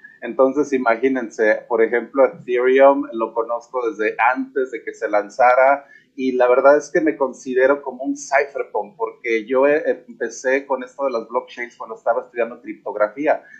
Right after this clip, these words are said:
Entonces, es algo que me sigue fascinando, toda esta construcción matemática tan, tan interesante que estamos viendo.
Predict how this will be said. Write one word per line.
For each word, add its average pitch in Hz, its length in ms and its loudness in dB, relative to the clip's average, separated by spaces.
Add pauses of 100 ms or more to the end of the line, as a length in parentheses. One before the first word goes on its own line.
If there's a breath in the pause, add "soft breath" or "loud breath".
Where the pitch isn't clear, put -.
(180 loud breath)
Entonces, 139 520 -4
es 156 240 -2
algo 156 300 0
que 147 80 -2
me 127 100 -6
sigue 139 300 -6
fascinando, 139 1040 -2 (240 soft breath)
toda 143 300 6
esta 139 280 -4
construcción 127 680 -6
matemática 123 1040 -4
tan, 104 400 2
tan 107 160 -2
interesante 113 680 -6
que - 60 -12
estamos 113 420 -10
viendo. 123 400 -4